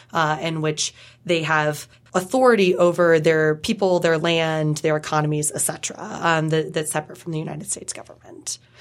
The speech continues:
So there have been a number of U S Supreme Court cases, um, and, uh, legal battles,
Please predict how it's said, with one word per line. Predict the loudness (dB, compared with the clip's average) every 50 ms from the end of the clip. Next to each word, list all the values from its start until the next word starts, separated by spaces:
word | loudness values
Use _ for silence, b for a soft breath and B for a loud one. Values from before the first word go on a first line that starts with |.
| b b b b
So | 0 0 2 2 2 0 -2 b b b b b b 0
there | 4 4 4
have | 4 4
been | 4 4 4 2 0 -2 -2 0
a | 0 0
number | 2 2 2 2 2 4 4 4 4 4
of | 2 2 0 2 2 2 0 0 -4 -10 -6 0
U | 2 2
S | 4 4 2 0
Supreme | -2 -2 -4 -4 -4 -4
Court | 0 0 0 0 0
cases, | 0 2 4 4 4 4 4 4 4 4 4 4 4 4 2 2 2 2 0 -2
um, | -2 -2 -2 -2 -2 -2 -4 -4 -2
and, | -2 -2 -2 -4 -6 -8 -6 -6 -8
uh, | -6 -4 -4 -4 -4 -4 -2
legal | 0 0 2 2 0 0 0
battles, | 0 0 0 0 0 2 0 2 0 0 0 -2 -2 -4